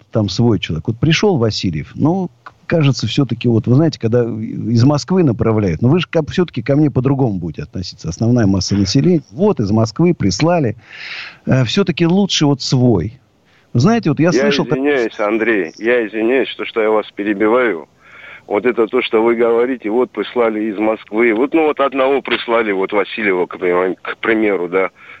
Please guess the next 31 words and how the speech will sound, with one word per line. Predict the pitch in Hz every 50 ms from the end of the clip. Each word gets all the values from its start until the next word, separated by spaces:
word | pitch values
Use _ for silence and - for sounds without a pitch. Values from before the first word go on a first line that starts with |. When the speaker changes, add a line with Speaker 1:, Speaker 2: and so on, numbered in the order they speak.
| _ _ _
Speaker 2:
Ну, | - 147 165 170 170 165 165 151 143 - _ _ _ _ - - 113 - _ _ _ _
толку | - 196 190 180 170 - - 156
мало, | 156 160 160 156 151 139 123 113
да, | 117 131 127 113
хороший | - 123 127 139 160 160 135 - - 98 - -
силовик. | - 120 117 120 127 131 127 110 92 - - _ _ _ _ _ _ _ _ _ _ -
Сделал | - 90 110 131 143 143 135 139 131 131
много, | 131 139 143 123 110 113
не | 110 113 117
сказать, | - - 127 120 120 143 139
что | 127 - - 120
ничего | 117 120 113 - - 131 123 127 123
не | 117 110 101 87
сделал. | 87 101 104 92 90 80 69 - - _ _ _ _ _ -
Ну, | - 107 127 143 147 147 147 139 131 113
как | - - - 151 - -
вам | 131 123 107 107 98 -
сказать, | - - 101 104 98 107 101 95 - -
это, | 131 120 - 120 113 101 98 90
это | - 117 143 - 135 120
ничто. | 127 127 117 - - - 139 127 104 87 - _ - - _ _ _ _ _ - - - - _ -
Тут, | - 359 - _ - - _ -
вот, | 170 170 143
например, | 160 165 160 - 165 170 180 175
есть | 156 160 151 143 -
такой | 147 139 - - 151
у | 139 139
нас | 143 139 123 -
сенатор | - 123 123 127 117 - 104 90 -
Сулейман | - 120 110 117 117 123 127 120 104
Керимов. | - 117 110 113 110 95 82 73 - -